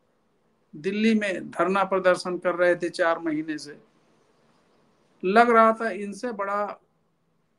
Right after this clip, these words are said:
शुभचिंतक समाज का,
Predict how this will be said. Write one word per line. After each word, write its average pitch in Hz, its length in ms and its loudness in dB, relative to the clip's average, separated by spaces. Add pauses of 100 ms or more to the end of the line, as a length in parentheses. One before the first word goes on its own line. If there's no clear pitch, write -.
(560)
शुभचिंतक 190 840 -8 (200)
समाज 175 500 -6
का, 185 160 -6